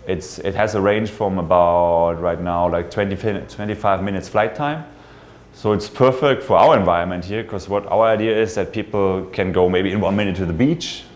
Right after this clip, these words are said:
from here, or flying in five minutes around the national park and see the incredible nature from above. We have national parks here, we have these lagoons, we have the cenotes, we have the Maya culture and the ruins. So there's a lot of great things which you can see here from the area,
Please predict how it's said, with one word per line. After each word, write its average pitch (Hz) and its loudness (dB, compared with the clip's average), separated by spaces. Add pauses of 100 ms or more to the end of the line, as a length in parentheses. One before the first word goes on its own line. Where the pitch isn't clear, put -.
from 135 -2
here, 147 -2 (240)
or 95 4
flying 92 2
in 98 -2
five 104 0
minutes 110 -2
around 92 2
the 90 -4
national 127 -2
park 143 0
and 95 -6
see 117 -6
the 107 0
incredible 95 0 (220)
nature 123 0
from 143 -4
above. 139 0
We 101 -8
have 98 -2
national 123 -2
parks 131 -4
here, 127 -4
we 98 -2
have 95 -2
these 98 -8
lagoons, 135 -2
we 104 -4
have 95 -4
the 98 -8
cenotes, 113 -2
we 95 -2
have 92 -2
the 92 -2
Maya 117 -2
culture 131 -6
and 101 -4
the 85 -2
ruins. 139 -2 (360)
So 107 0
there's 104 4
a 107 2
lot 110 6
of 117 2
great 113 2
things 117 -8
which 104 -8
you 98 -6
can 90 -6
see 135 -6
here 104 -6
from 87 -8
the 85 -2
area, 107 -2